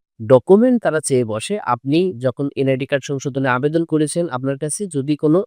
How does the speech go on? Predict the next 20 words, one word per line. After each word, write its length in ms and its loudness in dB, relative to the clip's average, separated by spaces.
আহ, 280 -4
ডকুমেন্ট 640 4
চেয়ে 260 0
বসে 360 -2
যে 120 -4
অমুক 320 0
এই 180 2
ডকুমেন্টটা 580 0
সাবমিট 400 -2
করুন, 240 -10
যদি 220 0
আপনি 260 2
না 160 2
দিয়ে 220 -2
থাকেন 340 -18
তাহলে 360 -2
সেই 280 2
আবেদনটাও 580 2
নিষ্পত্তি 560 -4
করবে, 300 0